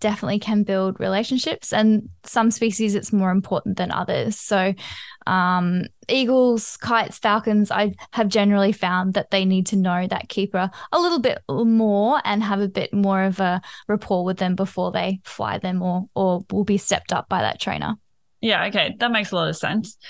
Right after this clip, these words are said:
Speaker 2: And then I guess finally, so the last question we had was, is baiting used a lot for bird of, bird, bird of prey training? Sorry. And if it is, is there any op-, any other options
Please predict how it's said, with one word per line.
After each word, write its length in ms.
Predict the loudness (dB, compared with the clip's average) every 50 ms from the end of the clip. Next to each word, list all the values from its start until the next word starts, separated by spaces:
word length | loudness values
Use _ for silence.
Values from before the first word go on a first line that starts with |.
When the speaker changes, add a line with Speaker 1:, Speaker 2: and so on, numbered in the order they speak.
| -20 -20 -20 -14 _ -2
Speaker 2:
And 120 | 0 2
then 100 | 2 2
I 80 | 2 2
guess 200 | 2 0 0 0
finally, 380 | 2 2 2 2 2 0 -2
so 120 | -2 -2 -2
the 100 | 0 2
last 260 | 2 2 2 2 0
question 280 | -2 -2 -2 0 0 0
we 100 | 0 0
had 440 | 0 -2 0 0 0 -2 -2 -6 -10 -8
was, 600 | -4 -2 0 2 2 2 0 -2 -4 -6 -6 -8 -8 -4
is 400 | -2 0 0 0 0 0 -2 -4 -4 _
baiting 460 | 0 0 2 2 0 0 0 2 2
used 400 | 2 2 0 0 -2 -4 -4 -4
a 80 | -2 -2
lot 340 | -2 0 0 0 0 -2 -4
for 100 | -6 -6
bird 200 | -2 0 0 0
of, 80 | 0 0
bird, 240 | 0 -2 -2 -4 -6 _ _ _ _
bird 200 | 0 0 2 2
of 100 | 0 -2
prey 260 | -4 -4 -2 -2 -2 -2
training? 420 | -2 -2 -2 -2 0 -2 -2 -4
Sorry. 420 | -4 -2 -2 -2 -2 -2 -4 -4 -8 -12 -14 -14 -14 -16 -18 -6 _
And 160 | -2 0 0
if 120 | 0 0
it 60 | 2 2
is, 380 | 2 2 2 0 -2 -6 -8 -6 _
is 160 | -4 -4 0
there 320 | 2 2 4 4 4 2 0
any 280 | 0 -2 -2 -4 -2 -2
op-, 200 | -4 -2 -2 -2 0
any 180 | 2 2 4
other 160 | 4 4 4
options 720 | 2 2 0 0 0 0 2 2 2 2 0 0 -2 -6